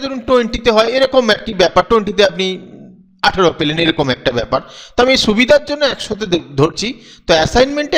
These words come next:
একশোর মধ্যে আপনি পেলেন নব্বই এবং লিখিত পরীক্ষায় পেলেন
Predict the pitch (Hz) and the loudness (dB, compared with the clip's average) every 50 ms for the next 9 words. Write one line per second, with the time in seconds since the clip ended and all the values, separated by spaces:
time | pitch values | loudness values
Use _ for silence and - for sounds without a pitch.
0 | 277 226 185 - - - 220 226 214 214 208 208 180 156 160 208 262 302 - - | 2 2 0 -4 -2 0 0 0 0 0 -2 -2 0 2 2 2 2 2 -2 -10
1 | - - - - - 151 147 - 175 214 247 226 226 202 180 170 196 240 320 403 | -20 -20 -16 -6 -4 -4 -2 -2 -2 -2 -2 0 2 2 2 2 2 0 -2 -4
2 | - - - - _ _ _ _ _ _ _ _ - - 117 131 151 202 240 214 | -12 -18 -20 -20 _ _ _ _ _ _ _ _ -12 -8 -4 2 4 4 4 2
3 | 208 214 247 285 262 - - - - - - - - - _ _ _ _ _ _ | 0 0 4 4 4 4 2 -2 -14 -20 -20 -20 -20 -20 _ _ _ _ _ _
4 | - 165 220 226 190 156 165 175 - 269 - 311 302 302 226 202 - - - 160 | -2 0 0 0 0 0 -2 -2 -2 -2 -2 -2 -2 0 0 -2 -2 -2 -4 -4
5 | 156 - - 139 120 139 214 | -4 -4 -4 -4 -2 -2 -2